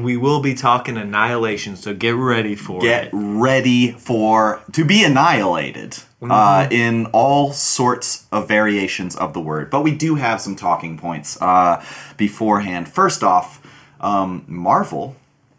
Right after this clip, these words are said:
Speaker 2: just released this week,
Speaker 1: Mm.
Speaker 2: uh, Avengers Infinity War moved up a fucking week. The
Speaker 1: Yeah.
Speaker 2: release date. I don't have to miss it and go to Carolina Rebellion, and then we have to call and Skype and do this
Speaker 1: Yeah.
Speaker 2: podcast. Now we get to watch it together.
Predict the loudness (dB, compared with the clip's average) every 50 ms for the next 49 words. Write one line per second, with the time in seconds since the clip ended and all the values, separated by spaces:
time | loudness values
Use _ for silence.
0 | -16 -8 -4 -2 -2 -2 -2 -4 -6 -8 -6 -6 -4 -2 0 0 -2 -2 -4 -6
1 | -8 -8 -4 -2 -2 -2 -2 0 0 -2 -2 -2 -6 -12 -16 -16 -18 _ _ _
2 | _ -6 -2 0 2 4 4 4 2 2 0 -2 -4 -10 _ _ _ _ _ _
3 | _ _ _ _ _ _ _ _ _ -12 -12 -10 -6 -2 0 0 0 2 0 -2
4 | 0 0 -2 -2 -2 -2 0 2 2 2 2 2 2 2 4 4 2 2 2 2
5 | 2 0 0 0 0 0 0 0 -2 -6 -8 -8 -8 -6 -4 -4 -4 -4 -4 -6
6 | -6 -4 0 2 2 2 2 -2 -10 -18 -12 -4 0 2 2 2 4 4 4 4
7 | 2 2 0 0 0 0 0 -2 -6 -12 -10 -4 0 0 2 4 4 4 4 2
8 | 2 2 0 2 2 2 2 2 2 0 0 2 0 0 2 2 2 2 0 0
9 | 0 0 2 4 4 4 4 4 2 0 0 2 2 2 4 4 4 4 2 2
10 | 2 2 2 0 0 2 4 4 6 6 6 4 2 0 -2 -2 -2 0 2 4
11 | 4 6 6 6 6 4 2 2 0 -2 -2 0 0 2 2 2 2 0 -2 -2
12 | -2 -2 -2 -2 -4 -4 -2 0 2 2 2 2 0 2 2 4 4 4 2 0
13 | 0 2 2 2 0 -4 0 2 2 2 2 2 0 0 0 2 2 2 2 2
14 | -2 -6 -4 -4 -6 -4 -2 2 2 2 2 2 -2 -6 -8 -10